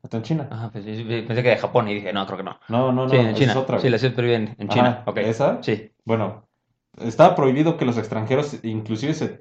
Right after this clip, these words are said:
Speaker 1: acercaran, ¿no?
Speaker 2: Ujú.
Speaker 1: Bueno, pues, ¿qué hicieron los europeos? Obligaron a la dinastía Qing
Speaker 2: Sí.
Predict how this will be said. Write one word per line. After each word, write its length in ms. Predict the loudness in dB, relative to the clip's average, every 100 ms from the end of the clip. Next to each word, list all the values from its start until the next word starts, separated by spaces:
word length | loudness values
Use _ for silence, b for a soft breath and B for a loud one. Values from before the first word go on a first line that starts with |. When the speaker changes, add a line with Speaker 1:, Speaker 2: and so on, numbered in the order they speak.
| -10
Speaker 1:
acercaran, 680 | -6 -4 0 2 2 0
¿no? 140 | -4 -4
Speaker 2:
Ujú. 220 | -2 0 -2 _ -4
Speaker 1:
Bueno, 220 | -2 0
pues, 140 | -2
¿qué 100 | -2
hicieron 240 | 0 2 0
los 100 | 0
europeos? 500 | 2 2 0 -4 -4
Obligaron 880 | -4 -2 -2 0 2 4 2 0 -6 _ _ -6
a 180 | -2 0
la 240 | 0 -2
dinastía 420 | -4 -6 -6 -8
Qing 140 | -6 -4
Speaker 2:
Sí. 240 | -4 -4